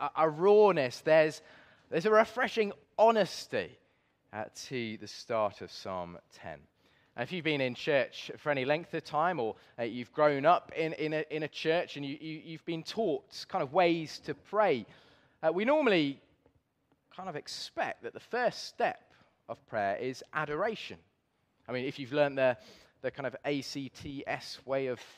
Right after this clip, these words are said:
praying, that, that first A is, is for adoration, to declare, to celebrate who God is. And when, when Jesus' friends asked him, "Jesus, teach us how to pray," well, Jesus gave them the prayer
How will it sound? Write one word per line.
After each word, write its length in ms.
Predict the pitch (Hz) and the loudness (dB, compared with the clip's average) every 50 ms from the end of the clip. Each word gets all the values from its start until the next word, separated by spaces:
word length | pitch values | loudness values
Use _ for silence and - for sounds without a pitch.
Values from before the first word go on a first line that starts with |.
| - _ _ - - | -20 _ _ -12 -2
praying, 400 | 131 156 160 135 113 113 135 143 | 0 2 2 2 2 0 -2 -4
that, 180 | 139 139 - - | -4 -4 -2 -2
that 200 | 143 147 - - | -2 -2 -2 0
first 300 | 175 170 156 135 - 165 | 0 2 2 2 4 4
A 160 | 170 160 131 | 4 4 4
is, 100 | 127 120 | 2 -2
is 220 | 151 156 143 - - 123 _ | -6 -8 -8 -10 -12 -16 _
for 160 | - 185 175 - - | -2 -2 -2 0 -2
adoration, 680 | 190 214 202 196 185 208 240 254 220 - - - 107 85 - _ _ _ _ _ _ _ _ _ _ _ _ _ _ _ _ | -4 -4 -4 -4 -4 -4 -4 -4 -6 -10 -10 -10 -12 -14 -16 _ _ _ _ _ _ _ _ _ _ _ _ _ _ _ _
to 100 | - 196 | -6 0
declare, 540 | 185 220 214 - 240 254 247 240 220 170 131 | 0 0 2 2 6 8 10 10 10 10 8
to 140 | - 208 196 | 6 0 -6
celebrate 680 | - - 294 269 277 269 220 214 202 165 135 - - - | -4 0 0 4 4 4 4 6 6 6 6 4 -2 -6
who 220 | - 196 190 175 | -6 -6 -6 -6
God 380 | 165 - 190 180 180 180 175 - - | -6 -4 -2 0 0 0 -2 -4 -6
is. 360 | - 233 220 185 127 - - - - - - | -2 -2 0 0 -2 -6 -10 -18 -20 -8 -4
And 80 | - 202 | 2 2
when, 120 | 196 214 | 2 4
when 140 | 202 214 214 | 4 2 0
Jesus' 460 | - 240 247 240 214 156 196 185 - | 0 0 -2 0 0 0 -2 -2 -2
friends 500 | - 247 254 226 165 139 120 - - - - _ _ _ _ _ _ _ | 0 0 2 2 0 0 -6 -10 -14 -16 -18 _ _ _ _ _ _ _
asked 300 | - 208 247 214 - - | 2 2 2 2 0 -2
him, 200 | - 127 107 95 - _ _ _ | -2 -2 -2 -4 -8 _ _ _
"Jesus, 280 | - 247 185 185 - - | -8 -6 -4 -4 -6 -4
teach 260 | - 262 247 - 202 | -6 -6 -4 -4 -8
us 60 | - | -4
how 180 | - 202 185 165 | -2 -2 -2 -2
to 120 | - 147 | -4 -8
pray," 560 | - - - 240 233 135 85 85 107 180 214 - _ _ _ _ _ _ _ _ _ _ _ _ _ _ _ _ | -12 -6 -2 0 0 2 0 -2 -6 -8 -8 -10 _ _ _ _ _ _ _ _ _ _ _ _ _ _ _ _
well, 80 | 156 | -10
Jesus 240 | - 170 160 143 139 | -8 -8 -8 -6 -4
gave 120 | - 160 | -2 -2
them 80 | 143 143 | -2 -2
the 40 | 135 | -6
prayer 340 | - 156 147 131 127 120 | -6 -2 0 0 0 0